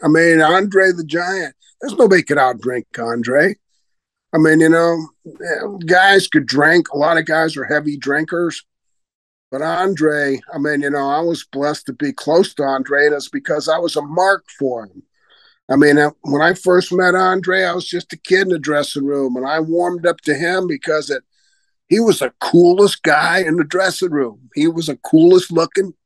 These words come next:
He was, he was a freak. And at first, you know, it's like,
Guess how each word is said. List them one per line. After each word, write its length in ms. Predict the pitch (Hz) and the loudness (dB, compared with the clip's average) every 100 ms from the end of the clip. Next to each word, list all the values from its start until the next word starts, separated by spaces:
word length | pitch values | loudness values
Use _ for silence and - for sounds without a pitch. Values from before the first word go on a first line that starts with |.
| _ | _
He 160 | 165 170 | 2 2
was, 180 | 175 127 - - - _ | 0 -4 -8 -20 -20 _
he 100 | 151 | 4
was 180 | 180 151 | 4 2
a 120 | 123 - - | -2 -6 0
freak. 420 | 196 240 190 - _ _ _ _ _ _ _ - | 2 2 -2 -8 _ _ _ _ _ _ _ -6
And 540 | 160 160 160 156 143 _ _ _ - | -2 -2 -2 -4 -8 _ _ _ -14
at 200 | 165 - | -12 -12
first, 540 | - 190 208 226 - | -8 -2 4 4 2
you 80 | 170 | -2
know, 280 | 165 170 170 | -2 -2 -4
it's 180 | 160 151 | -6 -2
like, 240 | 151 143 | -2 -2